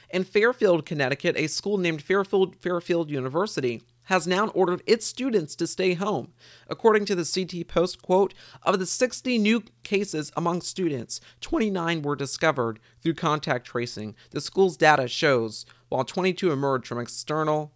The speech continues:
tests taken by students," end quote. Steve, uh, Stefan Mansfield, the director of health for Ledge Light Health District, said, quote,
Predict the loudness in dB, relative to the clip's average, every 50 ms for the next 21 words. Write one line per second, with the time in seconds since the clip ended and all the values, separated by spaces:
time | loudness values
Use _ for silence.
0 | _ _ -4 0 0 2 2 0 -4 -10 -16 -20 _ -10 -8 -8 -6 -6 -6 -6
1 | -6 -6 -8 -8 -10 -10 -12 -12 -14 -18 _ -14 -14 -14 -14 -16 _ _ _ _
2 | _ _ _ _ _ _ _ _ _ _ -6 -4 -4 -4 -2 -2 -2 -2 -4 -10
3 | -20 _ _ _ _ _ _ _ _ _ _ _ _ _ _ _ _ _ _ _
4 | _ _ _ -10 -8 -6 0 4 6 6 6 4 0 -2 -2 0 0 -2 0 2
5 | 2 2 2 2 0 -2 -2 -2 -2 -2 -2 -2 -4 -2 0 0 0 0 0 -4
6 | -8 -8 -6 -2 0 2 2 2 0 0 0 0 2 2 2 0 0 -2 2 4
7 | 4 6 6 4 0 -2 -2 0 0 0 -2 -4 -8 -10 -6 0 2 4 4 4
8 | 2 0 -4 -6 -6 -4 0 2 2 2 0 -2 0 2 2 2 2 0 -6 -6
9 | -4 -4 -4 -6 -4 -4 -2 0 0 0 0 0 2 4 4 4 2 0